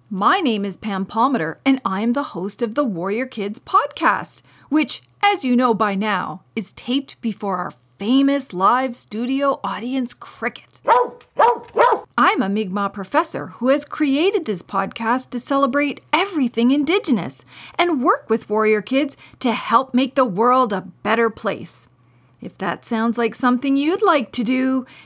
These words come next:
then join us here every Wednesday and learn some really cool things along the way. How has everyone been over the last few weeks?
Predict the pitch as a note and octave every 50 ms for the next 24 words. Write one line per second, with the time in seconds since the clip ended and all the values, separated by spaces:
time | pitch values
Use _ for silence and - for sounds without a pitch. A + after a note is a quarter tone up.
0 | - - B3 A#3 G3 E3 A3 B3 D#4 A#4+ A#4 D#4+ C4 - - A3 G#3+ - - _
1 | - G3 G#3+ A3 G#3+ C#4+ D4 D4+ D4+ F4 F#4+ G4 G4 E4 A#3+ - A3 G#3 G#3 G#3
2 | A3 G#3+ - - _ - C#4+ F4 A#4 D5 D5+ C5 - - F#4 D4 C4 A#3+ C4 D4+
3 | C#4+ C#4 A3+ - - B3 A3 G3 F3+ - A3+ G#3+ G3+ F#3+ E3+ F#3+ F3+ E3+ F3 E3
4 | D#3 E3+ - - B2 A2+ - - - F#3+ - _ _ _ _ _ _ _ _ _
5 | _ _ _ _ _ - - D4 E4+ C#5 - G4 D#4 G#3 A3+ G3+ A3 A3+ A#3 C#4+
6 | D#4 E4 D#4 - C#4 E4 G4+ A#4+ A#4+ G#4 D#4 C4 A#3+ A3+ A3 G3+ G#3 A#3+ A#3+ -
7 | - A3+ G#3+ G#3 G3+ F#3+ F3+ E3 - - - -